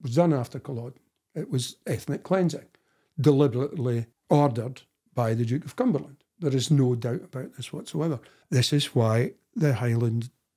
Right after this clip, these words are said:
tribal system was so loathed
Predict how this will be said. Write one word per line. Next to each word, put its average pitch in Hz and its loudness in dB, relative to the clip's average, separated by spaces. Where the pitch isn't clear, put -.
tribal 147 4
system - -6
was 123 -6
so 147 4
loathed 139 6